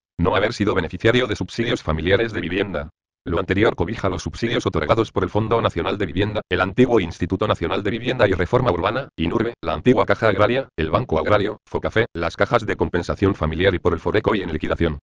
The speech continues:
En el caso de adquisición o construcción en sitio propio,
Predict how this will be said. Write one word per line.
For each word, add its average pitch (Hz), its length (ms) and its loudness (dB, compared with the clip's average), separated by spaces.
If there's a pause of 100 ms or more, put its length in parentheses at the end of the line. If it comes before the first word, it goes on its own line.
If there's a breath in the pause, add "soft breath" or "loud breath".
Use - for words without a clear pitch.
(300)
En 85 100 0
el 76 80 -4
caso - 180 0
de 95 100 2
adquisición 92 520 -2
o 101 40 0
construcción 90 500 0
en 82 60 -4
sitio - 260 -2
propio, 123 400 0